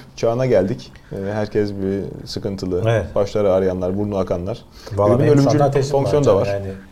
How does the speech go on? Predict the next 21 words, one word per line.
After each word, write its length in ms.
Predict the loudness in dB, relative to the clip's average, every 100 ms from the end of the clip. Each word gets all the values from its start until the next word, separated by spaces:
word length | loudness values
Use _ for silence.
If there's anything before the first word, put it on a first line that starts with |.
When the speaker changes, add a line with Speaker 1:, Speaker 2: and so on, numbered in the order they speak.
| -4
Speaker 2:
biraz 200 | 0 0
saçmalayabilirim 800 | 0 -2 -2 0 0 2 2 2
yani 320 | 0 0 2 4
<laughs> 40 |
o 20 |
yüzden. 360 | 2 0 -4 -4 -4
Speaker 1:
Aa, 220 | -2 -2 -2
Speaker 2:
Ne 60 |
Speaker 1:
üstümüze 140 | 2 4
iyilik 140 | 6 8
Speaker 2:
konuştuğumu 280 | 8 6
Speaker 1:
sağlık. 300 | 6 6 6
Speaker 2:
bilmiyorum 340 | 4 4 4 6
olabilir. 360 | 6 6 2
Speaker 1:
Yani 360 | -2 -6 -12 -6
şöyle 220 | -2 -2
bir 60 | 0
pozisyon 340 | 0 0 2
alayım 180 | 2 2
Speaker 2:
Ee, 20 |
Speaker 1:
tekrar. 280 | 2 0